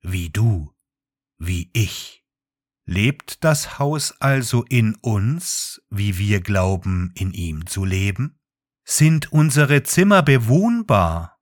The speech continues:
und ist der Staub der Rest, der von Sekunden übrig blieb?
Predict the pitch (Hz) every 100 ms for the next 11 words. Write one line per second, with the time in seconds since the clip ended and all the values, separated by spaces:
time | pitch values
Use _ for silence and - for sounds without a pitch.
0 | - 95 87 82 - 113 95 - - 92
1 | 82 - - 107 139 - - 92 85 98
2 | 143 - - - - 80 76 87 85 85
3 | 85 - 98 92 - 107 98 113 104 104
4 | 104 - 104 117 -